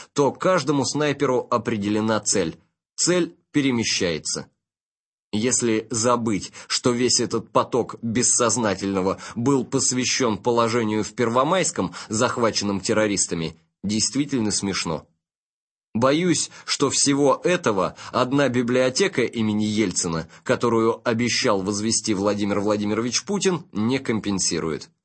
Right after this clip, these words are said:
Как рассказывали нам в траурные дни все федеральные каналы, весь Запад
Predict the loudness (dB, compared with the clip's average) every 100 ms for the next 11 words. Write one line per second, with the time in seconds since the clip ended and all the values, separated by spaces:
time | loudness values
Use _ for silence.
0 | _ _ _ _ _ _ _ _ _ 0
1 | 0 0 -2 0 2 2 2 2 2 0
2 | 2 2 0 -4 -6 0 2 4 2 0
3 | 0 0 0 0 -2 -2 -2 0 0 0
4 | 2 2 0 0 0 2 4 4 2 -2
5 | -6 0 2 4 2 0 -2 0 2 2
6 | 0 -4